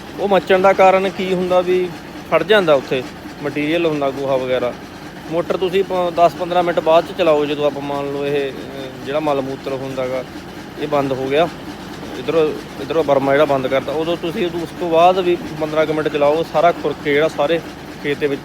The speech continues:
ਚਲਾ ਜਾਂਦਾ, ਫਿਰ ਪੂਰਾ ਦਿੱਕਤ ਵੀ ਨਹੀਂ ਆਉਂਦੀ, ਬਿਲਕੁਲ ਸਮੱਸਿਆ ਨਹੀਂ ਆਉਂਦੀ। ਬਹੁਤੇ ਫਾਰਮਾਂ ਦੇ ਵਿੱਚ, ਅਹ, ਟੈਂਕੀਆਂ ਵਾਲੀਆਂ ਹੋਈਆਂ, ਵੈਕਿਊਮ ਵਾਲੀਆਂ, ਉਹ ਵੀ ਪ੍ਰੋਜੈਕਟ ਬਹੁਤ ਵਧੀਆ, ਉਹ ਆਪਦੇ ਖੇਤ ਦੇ ਵਿੱਚ ਜਾਂ ਜਿਹਨੂੰ ਲੋੜ ਆ ਕਿਸਾਨ ਵੀਰਾਂ ਨੂੰ,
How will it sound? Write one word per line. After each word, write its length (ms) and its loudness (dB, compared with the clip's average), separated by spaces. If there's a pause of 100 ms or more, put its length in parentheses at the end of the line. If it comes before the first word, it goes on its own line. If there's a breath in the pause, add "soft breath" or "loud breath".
ਚਲਾ 180 0
ਜਾਂਦਾ, 180 0
ਫਿਰ 260 0 (240)
ਪੂਰਾ 240 0 (280)
ਦਿੱਕਤ 320 -4
ਵੀ 120 -2
ਨਹੀਂ 120 -2
ਆਉਂਦੀ, 200 -4
ਬਿਲਕੁਲ 320 -4
ਸਮੱਸਿਆ 360 -8
ਨਹੀਂ 100 -6
ਆਉਂਦੀ। 180 -8 (800)
ਬਹੁਤੇ 260 4
ਫਾਰਮਾਂ 340 6
ਦੇ 80 0
ਵਿੱਚ, 380 2
ਅਹ, 680 -4
ਟੈਂਕੀਆਂ 400 -2
ਵਾਲੀਆਂ 240 0
ਹੋਈਆਂ, 140 0
ਵੈਕਿਊਮ 340 -2
ਵਾਲੀਆਂ, 300 0 (280)
ਉਹ 80 -4
ਵੀ 80 -2
ਪ੍ਰੋਜੈਕਟ 420 -2
ਬਹੁਤ 240 -4
ਵਧੀਆ, 340 -4 (640)
ਉਹ 100 2
ਆਪਦੇ 260 6
ਖੇਤ 200 0
ਦੇ 100 0
ਵਿੱਚ 200 -2
ਜਾਂ 280 2
ਜਿਹਨੂੰ 440 -6
ਲੋੜ 220 0
ਆ 20 4
ਕਿਸਾਨ 320 -4
ਵੀਰਾਂ 260 -2
ਨੂੰ, 180 -6